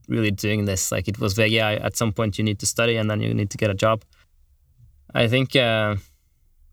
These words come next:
an inflection point for me, if that's the way to, to put it, is when I realized, like, learning is probably, like, the, one of the most important things in life, and you don't learn to, to just do your job better, or, uh,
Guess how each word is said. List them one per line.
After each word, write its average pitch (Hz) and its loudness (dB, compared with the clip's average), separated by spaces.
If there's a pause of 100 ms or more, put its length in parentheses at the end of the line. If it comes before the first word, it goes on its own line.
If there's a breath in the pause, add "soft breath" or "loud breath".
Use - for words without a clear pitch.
(140)
an 123 0
inflection 120 -2
point 113 -2
for 117 -2
me, 107 0
if 104 -6
that's - -4
the 104 0
way 104 0 (120)
to, 107 -2
to - -8
put 113 0
it, 113 0
is 117 -2
when 110 2
I 107 2
realized, 104 0
like, 101 -2 (960)
learning 117 4
is 107 -2
probably, 107 0
like, 98 -4
the, 101 0 (1500)
one 127 -2
of 120 0
the 131 2
most 127 2
important 120 0
things 110 0
in 107 -2
life, 110 2
and 104 0
you 101 0
don't 107 0
learn 101 2
to, 95 -2 (1400)
to 101 -2
just 101 -2
do 104 -2
your 98 0
job 101 0
better, 98 0
or, 95 -2
uh, 101 -4